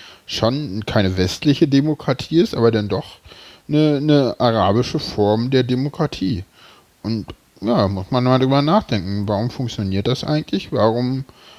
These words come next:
haben die auch nicht wirklich ein Problem mit, äh, mit der, äh, mit der Ara-, mit dem arabischen Frühling gehabt, ne? Also da gab's ja nicht wirklich Bewegung. Jetzt sagen alle, ja, Polizeistaat, bla, aber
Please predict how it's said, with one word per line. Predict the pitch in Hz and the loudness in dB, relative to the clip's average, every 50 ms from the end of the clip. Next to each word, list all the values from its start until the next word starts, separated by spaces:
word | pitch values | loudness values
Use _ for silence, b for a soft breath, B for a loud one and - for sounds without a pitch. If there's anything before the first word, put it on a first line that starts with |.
| B B - | B B -2
haben | - 113 123 131 | 0 0 2 4
die | 127 123 120 | 4 4 4
auch | 85 98 117 117 117 107 - - | 6 6 6 6 4 4 0 -6
nicht | 78 117 110 - - | -6 -6 -6 -2 -2
wirklich | 120 113 - 120 113 - - | -4 -2 -2 -2 -4 -4 -4
ein | 113 107 104 - - 113 | -6 -6 -6 -6 -8 -12
Problem | - - - 110 104 104 104 113 117 113 | -10 -8 -6 -4 -2 0 0 0 0 -2
mit, | 113 113 107 - - | -2 -4 -4 -6 -6
äh, | 80 98 107 104 101 101 95 110 110 - b b b b b b b b b b b _ _ - | 0 2 4 4 4 4 0 -2 -4 -6 b b b b b b b b b b b _ _ -6
mit | 110 107 107 - - | -4 -4 -4 0 2
der, | 107 104 104 101 98 95 87 | 2 4 4 4 4 4 4
äh, | 87 98 98 95 92 95 92 87 80 65 52 55 60 55 58 69 76 | 4 4 4 2 2 2 0 -2 -4 -6 -8 -10 -12 -10 -10 -10 -10
mit | 82 110 113 104 - | -6 -6 -6 -4 -2
der | 113 104 90 | -2 0 0
Ara-, | 98 101 101 101 101 101 104 113 | 0 2 2 4 4 4 4 2
mit | 117 110 95 | -2 -4 -4
dem | 95 110 | -4 -2
arabischen | 98 95 95 98 101 101 107 104 - - 101 | 0 2 4 4 4 4 4 2 0 -6 -12
Frühling | - - 127 123 139 156 180 | -10 -6 -4 -2 -2 -2 0
gehabt, | 208 208 170 165 170 - - - | 0 2 2 2 0 -2 -4 -4
ne? | 151 165 | -2 -2
Also | 190 156 117 113 101 101 | 0 0 0 -2 -2 -2
da | 98 98 98 | -2 -2 -4
gab's | 98 - 104 104 - - - | 0 2 0 0 0 -2 -4
ja | - 127 | -2 0
nicht | 110 113 - - | 0 -2 -2 -2
wirklich | 120 113 - 120 110 - | -4 -4 -2 -6 -6 -2
Bewegung. | - 110 95 101 120 139 147 139 | -2 -2 0 2 0 0 0 -2
Jetzt | 110 98 - | -2 -4 -2
sagen | - 104 110 | -4 -2 0
alle, | 104 78 98 107 | 0 2 4 4
ja, | 104 101 98 87 95 101 104 107 | 4 6 6 4 6 6 4 4
Polizeistaat, | 101 104 - 117 101 95 - - 104 101 95 - - - 104 - | 4 0 -4 -6 -6 -6 -2 0 0 0 0 -2 -6 -8 -8 -6
bla, | - 82 85 98 123 160 208 | -6 -2 0 0 2 2 2
aber | 151 117 113 110 | 2 2 0 0